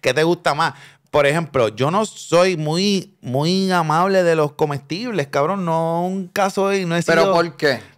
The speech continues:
Speaker 1: Porque
Speaker 2: ¿A-, algo no es cultural?
Speaker 1: No, no es que no sea cultural, lo-, es que, es que es algo que, pues, sí, porque los brownies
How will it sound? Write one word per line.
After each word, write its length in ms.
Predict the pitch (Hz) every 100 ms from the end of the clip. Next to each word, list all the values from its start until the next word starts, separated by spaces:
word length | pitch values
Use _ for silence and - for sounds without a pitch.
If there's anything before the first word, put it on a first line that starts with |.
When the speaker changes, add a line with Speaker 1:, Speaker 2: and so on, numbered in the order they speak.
| _
Speaker 1:
Porque 680 | 165 175 160 - 160 156 147
Speaker 2:
¿A-, 60 | 180
algo 420 | 208 202 214 202 190
no 160 | 190
es 80 | 196
cultural? 720 | 190 220 214 202 170 123 95
Speaker 1:
No, 560 | 170 165 202 262 294 294
no 100 | 220
es 60 | 220
que 120 | 240
no 100 | 240
sea 140 | 240
cultural, 680 | 240 214 - 208 254 214 190
lo-, 140 | 165
es 160 | 156 156
que, 220 | - 196
es 140 | 165 165
que 160 | -
es 40 | 190
algo 260 | 226 226 185
que, 120 | 170
pues, 240 | 147 139
sí, 560 | 139 190 202 175 160 -
porque 280 | 190 139 143
los 180 | 123 117
brownies 540 | 113 117 160 196 175